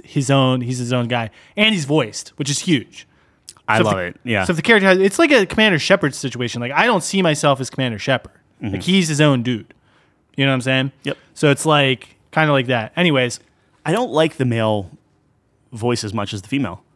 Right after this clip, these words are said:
Speaker 2: And maybe it's just 'cause I started
Speaker 1: I
Speaker 2: with female and that I
Speaker 1: Yeah.
Speaker 2: was just used to that, and that,
Speaker 1: Yeah.
Speaker 2: that's how I think of V, and I
Speaker 1: Yeah.
Speaker 2: think V is a female name, which I understand is silly, but that's just how I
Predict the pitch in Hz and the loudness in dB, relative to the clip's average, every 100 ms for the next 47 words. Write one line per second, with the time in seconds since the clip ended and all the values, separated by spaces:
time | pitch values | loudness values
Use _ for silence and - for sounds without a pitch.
0 | _ _ _ _ _ _ _ _ _ _ | _ _ _ _ _ _ _ _ _ _
1 | _ - 127 160 180 - 123 127 123 302 | _ -4 2 2 2 0 -4 0 0 2
2 | 120 135 127 - 120 135 151 135 117 165 | 4 4 2 0 0 2 2 2 2 4
3 | 175 170 165 117 110 110 - 131 139 139 | 4 4 2 -2 -2 -4 0 2 2 2
4 | 120 151 147 110 113 120 113 107 107 - | 2 4 4 2 2 4 4 4 0 -2
5 | 110 110 98 101 107 117 104 143 135 117 | -2 -4 -4 -4 -2 0 2 4 2 0
6 | 104 104 101 95 _ - 120 110 107 104 | 0 -2 -2 -6 _ -6 0 2 2 0
7 | 101 110 110 98 101 95 101 101 95 - | -2 -2 -2 -4 -6 -6 -4 -4 -6 -10
8 | _ _ - - 107 135 151 _ _ _ | _ _ -8 -2 0 0 -2 _ _ _
9 | _ _ - 113 113 - 117 - 110 101 | _ _ -4 0 0 0 -4 0 2 2
10 | 101 101 | 0 -2